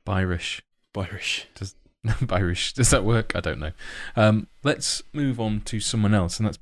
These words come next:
Speaker 1: Ben White. So the subject to a pretty hefty transfer fee, um, moving to Arsenal, but obviously a key component to how Brighton played and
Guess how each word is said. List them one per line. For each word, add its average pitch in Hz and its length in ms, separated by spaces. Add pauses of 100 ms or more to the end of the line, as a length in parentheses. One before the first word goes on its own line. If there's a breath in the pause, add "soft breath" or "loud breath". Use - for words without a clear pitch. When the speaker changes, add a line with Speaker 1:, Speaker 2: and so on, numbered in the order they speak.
Speaker 1:
Ben 107 340
White. 95 460 (420 soft breath)
So - 160
the 95 220 (100)
subject - 540
to 113 180
a 104 160 (600)
pretty 180 220
hefty - 420
transfer 113 460
fee, 104 400 (580 loud breath)
um, 90 360 (140)
moving 101 300
to 101 140
Arsenal, 92 540 (220)
but 101 200 (1120)
obviously 123 320
a 113 60
key 127 220
component 104 580
to 87 100
how 95 240
Brighton 98 500
played 92 480 (240)
and 85 420